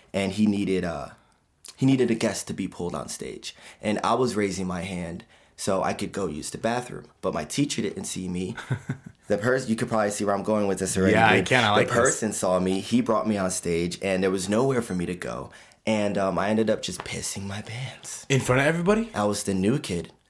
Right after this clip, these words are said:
Speaker 1: and
Speaker 2: <gasps>
Speaker 1: I pissed my pants.
Speaker 2: Oh, my God.
Speaker 1: Yeah, fourth grade.
Speaker 2: Oh, my God.
Speaker 1: Yeah.
Speaker 2: Dude.
Speaker 1: Just pissed 'em.
Speaker 2: Oh, my God.
Speaker 1: Mm-hmm.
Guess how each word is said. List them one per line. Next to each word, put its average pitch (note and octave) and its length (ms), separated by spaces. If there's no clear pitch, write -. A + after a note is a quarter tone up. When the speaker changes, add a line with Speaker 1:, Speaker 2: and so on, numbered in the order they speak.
Speaker 1:
and - 140
Speaker 2:
<gasps> - 0
Speaker 1:
I D#3+ 220
pissed G2 260
my F#2+ 160
pants. F#2 480
Speaker 2:
Oh, F3+ 220
my E3 120
God. G3 520
Speaker 1:
Yeah, F2+ 280
fourth F#2 300
grade. - 300
Speaker 2:
Oh, G3 220
my F#3+ 140
God. G3+ 600
Speaker 1:
Yeah. B2+ 260
Speaker 2:
Dude. A3+ 480
Speaker 1:
Just - 260
pissed - 380
'em. - 60
Speaker 2:
Oh, F#3+ 300
my D3 140
God. D#3+ 440
Speaker 1:
Mm-hmm. F#2+ 140